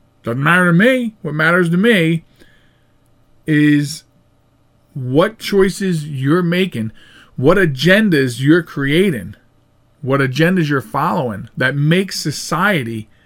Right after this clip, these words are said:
a much worse place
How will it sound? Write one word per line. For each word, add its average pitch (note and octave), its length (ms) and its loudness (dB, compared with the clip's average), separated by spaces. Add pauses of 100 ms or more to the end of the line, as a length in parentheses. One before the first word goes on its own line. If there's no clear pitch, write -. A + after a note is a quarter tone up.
(1000)
a C#3 140 -2
much D3+ 540 -2 (280)
worse D#3+ 520 0
place - 760 0